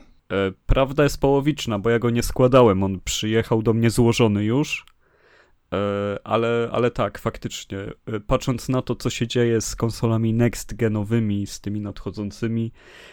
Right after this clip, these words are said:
e, już, e, przelała się moja czara goryczy, moja tolerancja, moje oczekiwania <laughs> zostały tak bardzo podeptane, że stwierdziłem, że, że dopóki producenci, czy to będzie Microsoft, czy Sony,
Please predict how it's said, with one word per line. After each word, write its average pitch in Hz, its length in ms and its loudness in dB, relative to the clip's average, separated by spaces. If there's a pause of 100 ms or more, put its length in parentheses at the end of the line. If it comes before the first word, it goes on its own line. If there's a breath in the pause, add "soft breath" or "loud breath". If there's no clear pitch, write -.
(120 loud breath)
e, 107 360 -4
już, 113 380 -6
e, 110 240 0 (220)
przelała 127 440 2
się - 180 -2
moja 117 260 0
czara 135 320 2
goryczy, 127 580 2
moja 107 280 -6
tolerancja, 107 1080 -2 (340)
moje 104 320 -2
oczekiwania 107 720 -2
<laughs> 101 80 -2
zostały 135 600 6
tak 107 160 -2
bardzo 104 440 -2 (460 loud breath)
podeptane, 104 680 2
że 98 140 -6
stwierdziłem, 104 720 -8
że, 98 500 -6 (120)
że 101 180 -4
dopóki 107 560 -2 (140)
producenci, 104 720 -4
czy - 160 -12
to 98 100 -6
będzie 101 300 -4
Microsoft, 104 720 -2
czy - 180 -8
Sony, 107 440 -4